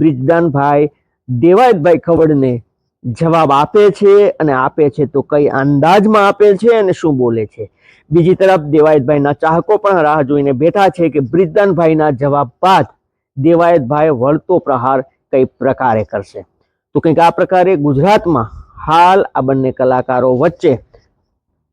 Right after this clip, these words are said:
શાબ્દિક યુદ્ધ એ પણ નામ લીધા વગર થઈ રહ્યું હોય તેવું લાગી રહ્યું છે. જો કે અમે સ્પષ્ટતા કરીએ છીએ કે દેવાયતભાઈ હોય કે બ્રિજદાનભાઈ હોય તેણે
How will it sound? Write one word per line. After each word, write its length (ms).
શાબ્દિક 640
યુદ્ધ 240
એ 100
પણ 340
નામ 280
લીધા 260
વગર 300
થઈ 240
રહ્યું 400
હોય 260
તેવું 320
લાગી 320
રહ્યું 240
છે. 140
જો 160
કે 160
અમે 180
સ્પષ્ટતા 640
કરીએ 340
છીએ 280
કે 100
દેવાયતભાઈ 680
હોય 220
કે 120
બ્રિજદાનભાઈ 760
હોય 200
તેણે 260